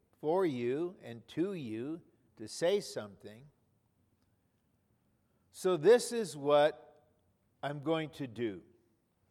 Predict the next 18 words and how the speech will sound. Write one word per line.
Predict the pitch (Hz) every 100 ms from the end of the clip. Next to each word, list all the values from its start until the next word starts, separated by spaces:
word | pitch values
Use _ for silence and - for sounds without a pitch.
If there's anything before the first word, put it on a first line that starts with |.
| _ _ _
since | 151 139 -
I | 131 160
don't | 185 180
have | 139 143 139 139 131 - _ _ _ _ _ _ _ _ _ _ _ _ _ _ _ _ _ _ _ _
a | 101
revelation | 104 160 156 147 151 151 147 139
from | 127 135 117
the | 107
Lord. | 101 98 92 - _ _ _ _ _ _ _ _ _ _ _ _ _ _ _ _ _
I'll | 151 165
give | 143 233 160
you, | 151 151 -
I'll | 160
tell | - 214
you | 214 180
what | 175 160
I | 151
think. | - - 214 127 - -